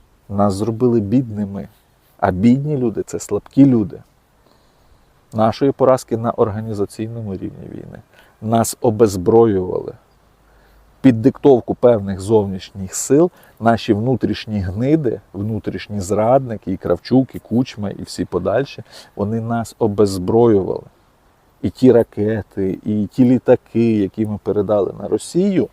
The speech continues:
на Московію, точніше, правильніше казати, бо назву Русь вони вкрали в нас,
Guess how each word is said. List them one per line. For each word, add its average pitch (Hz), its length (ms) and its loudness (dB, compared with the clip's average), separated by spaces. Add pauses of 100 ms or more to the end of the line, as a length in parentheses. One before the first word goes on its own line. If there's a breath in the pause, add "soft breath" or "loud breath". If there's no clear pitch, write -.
на 104 140 -4
Московію, 120 680 2
точніше, - 480 -10
правильніше 80 640 -8
казати, - 400 -6
бо - 140 -8
назву 78 340 -2
Русь 85 260 -4 (380 soft breath)
вони 98 200 -6
вкрали 95 400 2
в 101 100 -4
нас, 151 300 -2